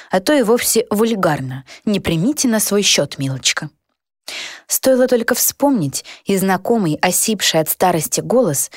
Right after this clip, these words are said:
точно наяву произнёс эти слова. «Речь, полагаю, идёт о мисс Жюли Анаре, модистке», пояснила я, с трудом удержавшись от мечтательной улыбки. «Мадам» значилась на её вывеске, написанной по-марсавийски,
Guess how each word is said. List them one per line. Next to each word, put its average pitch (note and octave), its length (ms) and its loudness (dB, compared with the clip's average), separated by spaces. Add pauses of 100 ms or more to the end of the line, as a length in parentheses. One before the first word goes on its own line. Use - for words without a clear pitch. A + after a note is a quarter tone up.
(160)
точно - 340 0
наяву F3 460 2
произнёс F3 640 0
эти F#3+ 140 -2
слова. F#3 420 0 (1700)
«Речь, B3+ 280 0
полагаю, A3+ 480 2
идёт A3+ 340 0
о G3+ 140 4
мисс G#3 400 0
Жюли G3+ 420 2
Анаре, G#3+ 540 2 (140)
модистке», G#3 680 -2 (840)
пояснила E3 460 0
я, F#3 300 0 (280)
с - 140 -8
трудом G#3 420 0
удержавшись F3 680 0
от F#3 200 -2
мечтательной F3 640 0
улыбки. F3+ 500 -4 (920)
«Мадам» G#3 540 2
значилась D#3 600 0
на F3 80 0
её E3+ 280 2
вывеске, D3+ 640 -2
написанной E3+ 540 0
по-марсавийски, F3 960 0